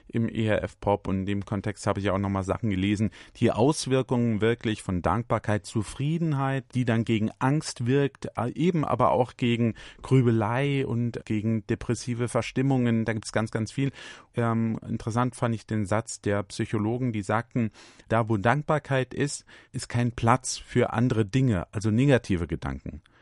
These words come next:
Also das schließt sich aus, das verdrängt. Also wie du es jetzt auch formuliert hast, das Positive, das verdrängt das Negative. Und wenn man eben so ein ausgefülltes und freudiges Leben hat, dann hat der Neid eben gar keinen Platz. Und du hast es schon benannt,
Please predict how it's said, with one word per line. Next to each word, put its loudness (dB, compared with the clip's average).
Also 0
das -2
schließt 0
sich -2
aus, 4
das -4
verdrängt. 0
Also -2
wie -2
du -2
es 0
jetzt -4
auch 0
formuliert 0
hast, -4
das -2
Positive, 0
das 2
verdrängt 0
das -2
Negative. 0
Und -2
wenn 2
man 2
eben 0
so 2
ein 0
ausgefülltes -2
und -6
freudiges 2
Leben 0
hat, -4
dann -4
hat -6
der -2
Neid 0
eben -4
gar 0
keinen -4
Platz. -4
Und 0
du 4
hast 0
es -2
schon 0
benannt, 0